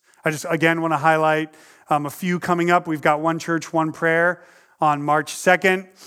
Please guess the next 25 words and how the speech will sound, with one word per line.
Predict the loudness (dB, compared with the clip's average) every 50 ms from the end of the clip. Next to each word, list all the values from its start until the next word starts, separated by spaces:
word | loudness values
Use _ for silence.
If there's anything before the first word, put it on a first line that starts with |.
| -20 -6 _
That's | -2 -2 -2 -2
five | 2 4 6 6 6 4 2
churches | -4 -4 -4 -4 -4 -6 -6 -6
that | -2
gather | 2 2 2 2 2 -2
on | -6
the | -10 -10
first | -6 -4 -4 -4 -4 -4
Monday | -4 -2 -2 0 0 0 0
of | 0 -2
every | -2 -2 -2 -4 -4
month | 0 2 2 2 2 0 -4 -14 -20 -20 _ -20 -20 -20 _ _ _
to | -4 -2 0 0 0 -4 -6
pursue | -6 -8 -8 -8 -6 -2 0 0 0 2
God | 2 4 4 6 6 4 4 0
together, | -4 -8 -2 2 2 2 2 2 0 0 -2 -6 -12 -20 -20 _ _ _
to | -12 -6
bring | -4 -2 -2 0
revival | -2 -2 0 2 4 6 6 6 4 2 0 -2 -2
and | -2 -4
renewal | -4 -2 -2 0 0 0 -2
to | -4 -4
this | -6 -6 -6 -4 -2
region. | 0 0 0 0 -2 -4 -2
But | -2 -2 -4 -4